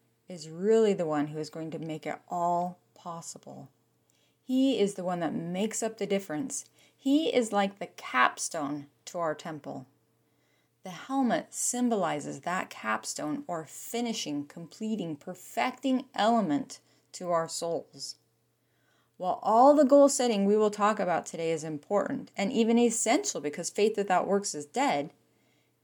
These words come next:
it won't be enough. We have to turn to our Savior for grace and forgiveness and to make up for what we lack. Okay,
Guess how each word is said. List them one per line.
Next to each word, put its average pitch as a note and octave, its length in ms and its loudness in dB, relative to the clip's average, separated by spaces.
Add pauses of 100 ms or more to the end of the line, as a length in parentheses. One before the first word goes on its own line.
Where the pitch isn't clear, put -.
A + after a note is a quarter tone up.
it G3 200 -10
won't F3 540 -8
be D#3 360 -10
enough. D#3+ 720 -10 (720)
We G#3 120 -6
have G#3+ 280 -8
to F#3+ 100 -16
turn C4 640 -4
to B3+ 120 -6
our G#3+ 120 0
Savior F#3 400 -4
for D3 320 -10
grace G#3 480 0
and D#3+ 120 -14
forgiveness D#3+ 800 -4 (400)
and E3 140 -14
to D#3 80 -10
make F3 380 -8 (120)
up F#3 300 -8 (180)
for E3 140 -12
what D#3 240 -6
we D#3+ 100 -10
lack. D3+ 400 -8 (1800)
Okay, E3 440 -2